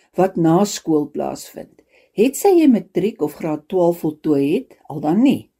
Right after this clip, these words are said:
Dit sluit vier substelsels in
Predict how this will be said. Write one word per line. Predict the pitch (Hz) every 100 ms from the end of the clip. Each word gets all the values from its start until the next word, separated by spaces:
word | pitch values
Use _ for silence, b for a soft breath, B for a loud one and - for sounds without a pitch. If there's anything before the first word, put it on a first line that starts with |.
| -
Dit | 220
sluit | - 311 370 370
vier | - - 302 320 349
substelsels | - 269 262 - 220 202 208 185 - -
in | 185 311